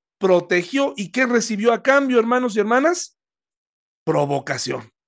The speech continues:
Continuamente, hermanos, yo tengo que hacer este análisis constantemente en mi vida,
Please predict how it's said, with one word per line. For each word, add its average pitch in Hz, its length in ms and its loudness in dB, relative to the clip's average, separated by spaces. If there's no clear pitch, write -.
Continuamente, 185 920 -2
hermanos, 165 580 -2
yo 247 420 2
tengo 240 260 -2
que - 120 0
hacer 220 240 0
este 214 220 -4
análisis 202 600 -2
constantemente 175 960 -4
en 165 120 -4
mi 156 100 -8
vida, 156 400 -6